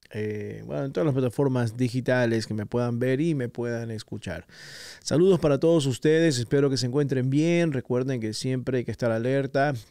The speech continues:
no confiarse del área, no confiarse de los lugares, no confiarse de la gente. El tema de hoy es, eh, dije algo yo en mis redes sociales unos días atrás porque estuve, eh, trabajando en coordinación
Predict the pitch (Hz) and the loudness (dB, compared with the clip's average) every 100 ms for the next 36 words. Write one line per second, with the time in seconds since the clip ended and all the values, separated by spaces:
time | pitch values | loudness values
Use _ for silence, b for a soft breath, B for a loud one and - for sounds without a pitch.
0 | 120 117 123 120 113 127 117 - 135 139 | -12 -6 -4 -2 -2 -4 -4 0 2 2
1 | 123 120 117 117 123 127 127 123 123 123 | 2 0 2 2 2 0 0 -2 -2 -4
2 | 113 135 123 120 120 113 117 117 131 131 | 0 0 2 0 -2 -2 -2 -2 0 2
3 | 127 131 135 131 139 135 120 117 113 107 | 2 -2 -2 -2 0 0 0 -2 -2 -2
4 | 101 117 110 - - _ _ _ _ _ | -6 -8 -10 -14 -16 _ _ _ _ _
5 | - - B B B B B B 139 190 | -6 -6 B B B B B B 2 4
6 | 208 180 160 170 156 151 160 165 151 151 | 4 4 4 4 6 6 6 4 4 4
7 | 139 135 127 120 120 135 123 165 135 151 | 4 4 4 2 -2 -2 2 2 4 4
8 | 160 151 143 147 127 131 147 127 - 143 | 4 4 4 4 2 4 2 2 2 4
9 | 143 139 131 123 143 127 139 123 117 123 | 4 4 4 2 2 4 2 2 0 2
10 | 135 139 135 - 117 113 104 - 139 135 | 2 2 0 -2 -4 -4 -6 2 2 4
11 | 131 127 123 95 101 92 90 85 110 127 | 4 4 2 0 -4 -4 -6 -6 -2 0
12 | 131 147 208 151 147 139 - 139 127 147 | 2 2 2 4 2 2 -4 -4 0 2
13 | 139 135 113 - 160 147 143 | 2 2 0 2 4 6 4